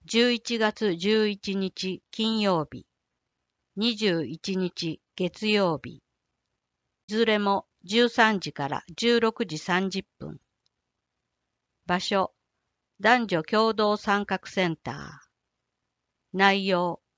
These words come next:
女性弁護士による離婚、親権、ディーブイ、相続、遺言などの相談。定員、各四人。一人三十分、申し込み順。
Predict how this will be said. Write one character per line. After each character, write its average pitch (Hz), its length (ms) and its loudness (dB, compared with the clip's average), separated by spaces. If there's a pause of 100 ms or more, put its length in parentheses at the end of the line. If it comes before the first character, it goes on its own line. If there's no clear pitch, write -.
(300)
女 190 180 0
性 240 260 2
弁 233 240 0
護 233 140 2
士 208 180 -6
に 156 160 0
よ 147 140 -2
る 139 240 -8 (340)
離 185 160 -6
婚、 202 380 2 (260)
親 214 400 -4
権、 185 380 -2 (420)
デ 180 140 -4
ィ 220 100 2
ー 214 80 -6
ブ 214 160 0
イ、 165 160 -4 (460)
相 214 340 2
続、 185 500 -2 (320)
遺 220 340 2
言 226 280 0
な 208 140 2
ど 175 120 -2
の 156 140 -4
相 151 320 -4
談。 139 300 -12 (1160)
定 214 260 2
員、 196 340 -2 (320)
各 180 340 -2
四 156 160 -2
人。 170 320 -4 (960)
一 233 200 0
人 190 160 -2
三 208 280 0
十 208 160 -8 (160)
分、 139 220 -12 (340)
申 196 220 0
し - 80 -6
込 190 160 -2
み 180 140 -4
順。 165 320 -10